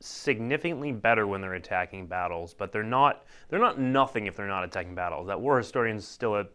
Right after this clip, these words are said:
a three three reach for three mana. Rampaging Geodur-, Durham is still a, you know, attacking four four trample haster that can move that power and toughness around if it needs to.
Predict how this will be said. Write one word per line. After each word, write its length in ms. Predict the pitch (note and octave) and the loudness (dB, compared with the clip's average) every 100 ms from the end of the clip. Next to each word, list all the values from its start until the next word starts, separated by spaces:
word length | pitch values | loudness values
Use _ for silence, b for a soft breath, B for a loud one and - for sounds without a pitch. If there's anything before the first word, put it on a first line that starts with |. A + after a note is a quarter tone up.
| - | -10
a 80 | G#2 | -10
three 240 | - A2+ | -6 -6
three 240 | G#2 A2 G2+ | -4 -6 -4
reach 320 | G2+ G2+ - | -6 -8 -10
for 160 | G2 | -12
three 260 | F2+ G2 F#2+ | -10 -8 -8
mana. 460 | F#2 F2+ F2+ F2+ - b b b b | -8 -10 -8 -10 -12 b b b b
Rampaging 520 | A2 A2+ G#2 A2 G#2+ G2+ | 6 6 6 2 0 -2
Geodur-, 600 | G2+ G2+ G2 G2 - G2 | 0 0 0 -2 -2 -4
Durham 320 | G2 F#2+ F#2 | -2 -2 -4
is 120 | F2 | -10
still 240 | - G#2 G2 | -2 0 2
a, 140 | F2+ - _ | -2 -8 _
you 80 | A2 | -10
know, 80 | F#2+ | -8
attacking 560 | - - A2+ G2 G#2+ G2 | -8 2 4 4 2 -10
four 260 | F2 G2+ F#2+ | -4 -2 -2
four 220 | G2+ F2+ | -2 -4
trample 360 | - F#2 F#2 F#2 | -4 -6 -6 -6
haster 420 | F#2 F2 G2 F#2 | -8 -6 -6 -6
that 160 | F2+ | -6
can 220 | F2+ F2 F2 b b b b - G#2+ | -8 -12 -14 b b b b -16 -4
move 280 | A2 A2 | 0 4
that 200 | G#2+ G2 | 6 6
power 320 | - G2+ G2 F#2+ | 6 6 6 2
and 100 | F2+ | 0
toughness 300 | G2 F#2+ F#2+ | -2 -2 -6
around 340 | F#2 F#2 F2+ | -4 -4 -4
if 80 | F#2 | -8
it 120 | - | -12
needs 320 | F#2+ F2+ - | -14 -14 -12
to. 260 | - F2 | -8 -8